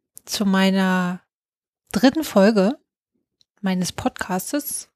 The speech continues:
Was ich noch wissen will. Die dritte Folge ist jetzt nun gleich eine Spezialfolge. Nämlich heute mein siebenunddreißigster Geburtstag. Diese Folge wird es nur einmal geben, nämlich heute, weil ich auch nur einmal siebenunddreißig werde.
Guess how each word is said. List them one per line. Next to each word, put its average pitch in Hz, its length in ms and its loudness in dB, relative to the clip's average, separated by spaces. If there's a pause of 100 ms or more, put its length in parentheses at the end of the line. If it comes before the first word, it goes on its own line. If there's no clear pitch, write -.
(1700)
Was 233 160 6
ich 254 80 4
noch 226 200 4
wissen 214 260 2
will. 180 240 -8 (1120)
Die 233 80 6
dritte 254 260 6
Folge 226 300 4
ist 226 140 0
jetzt 226 240 -2
nun 214 260 -2
gleich 202 300 0
eine 196 200 0
Spezialfolge. 196 880 -8 (440)
Nämlich 233 520 6 (240)
heute 208 280 4
mein 190 360 2
siebenunddreißigster 185 960 0
Geburtstag. 220 720 -6 (420)
Diese 202 180 0
Folge 208 320 4
wird 202 160 4
es - 180 4
nur - 100 4
einmal 214 340 6
geben, 196 280 2
nämlich 185 340 2
heute, 202 440 2
weil 233 160 -4
ich 190 120 -2
auch 185 100 -2
nur 190 160 0
einmal 190 380 2
siebenunddreißig 180 680 -6
werde. 226 240 -14